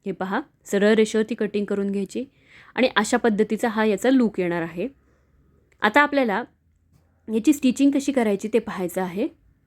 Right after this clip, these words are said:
तर सुरुवातीला इथे मेन फॅब्रिक घेतलेलं आहे. हे पहा, मेन फॅब्रिक सरळ ठेवलं, त्यावरती अस्तरचं फॅब्रिक ठेवून पिनने सिक्यु-, सिक्युअर करून घेतलं आहे फॅब्रिक. हे पहा,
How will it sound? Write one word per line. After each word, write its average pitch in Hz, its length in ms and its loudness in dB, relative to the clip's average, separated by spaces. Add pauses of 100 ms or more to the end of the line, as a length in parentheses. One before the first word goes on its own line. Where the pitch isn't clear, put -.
(1400)
तर 254 40 8
सुरुवातीला 254 720 2
इथे 226 340 -2
मेन 262 240 2
फॅब्रिक 240 360 0
घेतलेलं 202 380 0
आहे. 190 240 -4 (680)
हे - 120 -8
पहा, 214 280 -2 (220)
मेन 214 160 4
फॅब्रिक 226 340 0
सरळ 208 260 2
ठेवलं, 233 260 2
त्यावरती 220 380 -2
अस्तरचं 196 440 -4
फॅब्रिक 214 460 0
ठेवून 226 200 4 (480)
पिनने 285 300 6
सिक्यु-, 226 420 -8
सिक्युअर 247 320 2
करून 254 260 4
घेतलं 226 240 0
आहे 214 60 0
फॅब्रिक. 202 360 -2 (1900)
हे - 120 -10
पहा, 208 280 -2